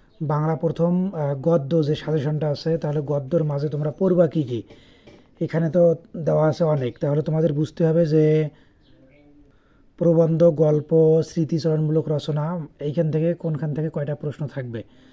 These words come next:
তাহলে তোমাদের গদ্য সাজেশন দেখো যে এখানে দেওয়া আছে তোমাদের শুভা, এটা গল্প, তোমাদের ভালো করে পড়তে হবে। এবং এই শুভা সম্পর্কে,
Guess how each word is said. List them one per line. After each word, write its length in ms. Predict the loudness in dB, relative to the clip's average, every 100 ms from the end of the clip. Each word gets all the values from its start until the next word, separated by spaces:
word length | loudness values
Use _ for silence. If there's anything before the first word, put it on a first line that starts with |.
| _ _ _ _
তাহলে 200 | 2 2
তোমাদের 300 | 2 0 0
গদ্য 340 | 0 0 0 -2
সাজেশন 420 | 0 -2 -2 -2
দেখো 360 | -2 -2 -2
যে 160 | 0 0
এখানে 240 | -2 -2
দেওয়া 200 | 0 0
আছে 140 | 0 -2
তোমাদের 320 | -2 -2 -2
শুভা, 520 | -4 -2 0 0 -2 -4 _ -20 _ _
এটা 200 | -4 -2
গল্প, 460 | 2 2 2 0 -2
তোমাদের 320 | -2 -2 -2
ভালো 220 | 0 0
করে 120 | -2
পড়তে 300 | -2 -4 -2
হবে। 280 | 0 2 2 0 _ _ _ _
এবং 240 | -2 0 0
এই 60 |
শুভা 340 | -2 -2 2 2
সম্পর্কে, 600 | 2 -4 0 -2 0